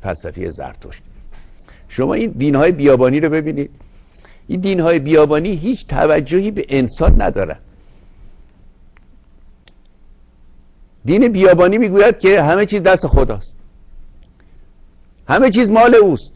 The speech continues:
اون خالق همه چیز است، خدا عادل است و ظالم نیست، نمی‌دونم چی. به محض اینکه می‌پرسی: «آقا، اگه این خدا عادل است و ظالم نیست، همه چیز هست، این بدی‌ها رو پس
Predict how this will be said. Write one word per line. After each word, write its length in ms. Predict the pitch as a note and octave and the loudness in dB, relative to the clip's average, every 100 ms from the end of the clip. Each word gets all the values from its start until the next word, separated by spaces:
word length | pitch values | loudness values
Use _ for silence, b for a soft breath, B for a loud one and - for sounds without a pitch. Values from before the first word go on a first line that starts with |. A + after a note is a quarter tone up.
| - | -14
اون 160 | D#3 G#3+ | -4 -2
خالق 420 | - G3 G#3 G#3 | 2 4 4 4
همه 280 | G3+ F#3 G3 - | 2 2 0 -4
چیز 260 | - B2 | -8 -6
است، 240 | G#2 - - - - - - - - _ _ | -8 -10 -20 -20 -20 -20 -20 -20 -20 _ _
خدا 300 | - D#3+ F3 | -2 0 4
عادل 440 | A3 F#3 F3+ E3+ G#3+ | 4 4 4 4 4
است 200 | G3+ - | 2 2
و 100 | F#3 | 2
ظالم 360 | F3 E3+ F3+ | 4 4 2
نیست، 340 | D#3+ G2+ - - - | -2 -6 -12 -20 -8
نمی‌دونم 400 | C#3+ D3 C3+ B2 | -4 -2 -2 -4
چی. 220 | - A#2 - _ | -10 -20 -20 _
به 120 | F#3 | 0
محض 240 | G3 A#3+ C4 | 2 2 2
اینکه 180 | C4+ | 0
می‌پرسی: 440 | B3+ A#3+ A3+ G3 A3 | -2 2 2 2 2
«آقا، 280 | - A#3 C#4+ | 4 4 2
اگه 320 | - F3 F#3+ | 2 -2 -2
این 100 | F#3 | -4
خدا 320 | - E3+ D#3+ | -2 0 0
عادل 440 | - C#3 D3+ D#3 | 0 0 0 2
است 200 | E3 - | 0 0
و 80 | D#3 | -6
ظالم 380 | C3+ D#3 D3 D3 | -2 0 0 -2
نیست، 180 | D3 - | -4 -6
همه 200 | D3+ D3+ | -6 -6
چیز 260 | - E3 | -8 -6
هست، 300 | D3 A#3+ A#3+ | -2 -2 -2
این 200 | D#3+ G#3 | -6 -6
بدی‌ها 500 | E3+ F3+ E3 F#3+ E3 | 2 2 4 2 4
رو 80 | B3+ | 4
پس 180 | A3+ | 4